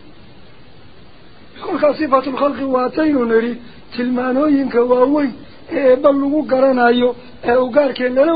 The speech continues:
wadaagin, ayaa uumistu ka mid tahay. Kolka markaad Eebbe waxaan wax uumin garab dhigtid, "أفمن يخلق كمن لا يخلق، أفلا تذكرون." Ma waydaan xusuus iyo garasho lahayn?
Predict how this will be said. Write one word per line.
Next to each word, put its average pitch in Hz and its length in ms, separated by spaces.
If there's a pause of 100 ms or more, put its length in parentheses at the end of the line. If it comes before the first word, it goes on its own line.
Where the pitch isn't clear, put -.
wadaagin, 247 440 (400)
ayaa 254 220 (100)
uumistu 277 460
ka 254 140
mid 269 220
tahay. 240 240 (480)
Kolka 262 300
markaad 247 420
Eebbe 254 260 (100)
waxaan 247 320
wax 247 200
uumin 247 260 (100)
garab 262 260 (100)
dhigtid, 262 440 (460)
"أفمن 247 400 (120)
يخلق 254 420 (560)
كمن 277 300 (100)
لا 269 100 (160)
يخلق، 294 480 (500)
أفلا 254 340
تذكرون." 247 480 (1400)
Ma 262 160
waydaan 277 420
xusuus 233 320
iyo 262 220
garasho 254 380
lahayn? 247 220